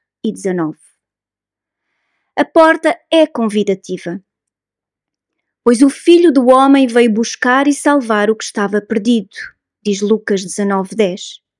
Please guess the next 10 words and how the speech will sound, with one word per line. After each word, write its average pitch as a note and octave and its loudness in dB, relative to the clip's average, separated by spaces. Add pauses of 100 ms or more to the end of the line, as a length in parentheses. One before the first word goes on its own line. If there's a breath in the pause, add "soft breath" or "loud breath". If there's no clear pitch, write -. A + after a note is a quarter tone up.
(920)
Jesus C4+ 4
bate C#4+ 0
à D4+ 2
porta D4+ 0
do C4 0
teu D4+ 0
coração B3+ -2
com B3 0
uma A3+ 2
pergunta: G#3+ -8